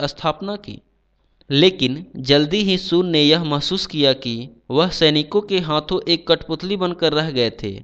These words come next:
अतः उन्नीस सौ अठारह ईस्वी में उन्होंने इस्तीफा दे दिया। लू यिंगथिक के नेतृत्व में कैंटन सरकार की पुनर्स्थापना की गई। उन्नीस सौ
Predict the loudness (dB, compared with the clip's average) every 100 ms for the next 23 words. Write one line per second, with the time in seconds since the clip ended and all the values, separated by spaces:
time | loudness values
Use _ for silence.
0 | _ -6 -4 -2 -4 -4 -8 -4 -2 -2
1 | -2 -2 -6 0 2 2 0 -4 -2 0
2 | 0 -4 -6 _ _ -6 -2 0 0 -2
3 | -4 -6 -2 0 2 4 2 2 -4 -4
4 | -10 -18 _ _ _ -6 0 4 6 6
5 | 4 2 -4 -6 -8 -2 0 2 2 2
6 | 0 0 0 -2 -6 -16 _ _ 2 2
7 | 2 0 -2 -2 -10 -20 _ 0 0 2
8 | 4 4 2 -4 -4 -2 -2 -2 -6 -4
9 | -4 -4 -4 -6 -4 -4 -2 -4 -8 -20
10 | _ -6 0 0 2